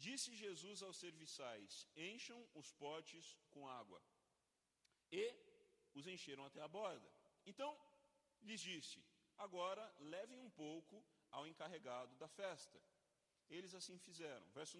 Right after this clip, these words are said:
nove: "E o encarregado da festa provou a água que fora transformada em vinho, sem saber de onde este viera." Era tipo uma degustação às cegas, já viu isso? "Ah, embora o soubessem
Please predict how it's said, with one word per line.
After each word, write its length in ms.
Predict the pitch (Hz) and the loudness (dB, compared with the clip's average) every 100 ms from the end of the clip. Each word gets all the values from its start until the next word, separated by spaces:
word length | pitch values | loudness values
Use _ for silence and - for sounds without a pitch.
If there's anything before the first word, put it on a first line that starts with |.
| 180 | 0
nove: 220 | 151 - - - - _ _ _ _ - _ | 0 -4 -16 -20 -20 _ _ _ _ -20 _
"E 40 | |
o 80 | 185 | -2
encarregado 460 | 202 226 220 226 285 | 4 6 6 4 4
da 140 | 269 202 | 4 4
festa 340 | 165 180 - 226 - - _ _ _ _ - - | 2 0 -2 -8 -12 -20 _ _ _ _ -20 -4
provou 280 | 151 143 175 | -2 0 4
a 120 | 202 147 | 4 4
água 160 | 156 | 0
que 120 | - 135 | -4 -4
fora 140 | 127 - | -4 -4
transformada 440 | 127 139 120 120 | -8 -4 -4 -2
em 80 | 156 | -2
vinho, 280 | 131 156 196 - - - - - | -2 -4 -6 -14 -20 -20 -4 0
sem 140 | 269 320 320 | 2 4 4
saber 260 | 226 220 | 4 0
de 120 | 208 190 | -2 -2
onde 140 | 190 180 165 | -2 0 0
este 160 | 160 175 | 0 -2
viera." 480 | 180 151 123 104 90 - - - - _ _ _ | 0 2 2 0 -4 -14 -20 -20 -20 _ _ _
Era 100 | - | -12
tipo 200 | - 156 151 | -10 -8 -6
uma 80 | 156 | -6
degustação 720 | 156 143 151 156 143 147 147 | -6 -6 -8 -6 -6 -6 -6
às 100 | 139 143 | -4 -2
cegas, 320 | 135 104 95 | -2 -4 -8
já 40 | 117 | -8
viu 80 | 135 156 | -4 -4
isso? 160 | 208 - - - - - - - - - - 113 | -4 -8 -12 -20 -20 -20 -20 -20 -20 -20 -20 -6
"Ah, 480 | 135 143 139 135 131 - - - _ _ _ 165 | 0 2 2 2 -2 -8 -20 -20 _ _ _ -2
embora 300 | 165 202 247 | 4 4 4
o 80 | 233 | 2
soubessem 520 | 233 160 151 160 180 | 0 2 0 0 -6